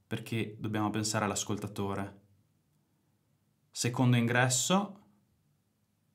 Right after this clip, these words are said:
e microfono destro per l'ascoltatore. La tecnica stereofonica che utilizziamo è la U R T F, che prevede una distanza tra le capsule microfoniche di diciassette centimetri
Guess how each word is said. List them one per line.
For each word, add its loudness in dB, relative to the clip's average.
e 2
microfono 4
destro 0
per -4
l'ascoltatore. -6
La -4
tecnica 2
stereofonica 2
che -6
utilizziamo 4
è -2
la 2
U 2
R 0
T -2
F, -6
che -2
prevede 2
una 2
distanza 0
tra -2
le -2
capsule -4
microfoniche -2
di 0
diciassette -4
centimetri -4